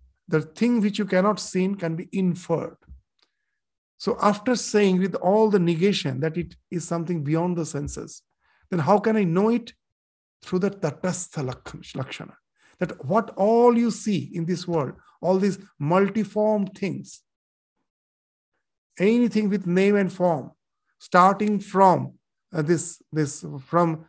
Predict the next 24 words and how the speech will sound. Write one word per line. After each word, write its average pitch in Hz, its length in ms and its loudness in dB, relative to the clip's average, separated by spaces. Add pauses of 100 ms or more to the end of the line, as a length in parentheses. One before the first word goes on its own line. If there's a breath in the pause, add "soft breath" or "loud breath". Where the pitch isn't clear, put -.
(120)
the 160 180 -6 (480)
cosmic 196 520 0
intelligence, 190 720 -2
the 156 80 -4
Brahma, 175 580 2 (720)
to 214 100 2
the 208 120 8
blade 190 400 8
of 185 220 2
gra-, 185 260 0
grass, 160 640 2 (640)
some 180 300 -4
asthanu 190 1080 0
Brahma 165 400 0
paryantam, 151 680 -4 (360 soft breath)
from 170 140 -2
the 175 120 2
smallest 202 640 2
of 185 160 -4
the 170 100 -6
smallest 185 540 -2
thing 202 280 -2 (240 loud breath)
to 180 80 -4
the 160 240 0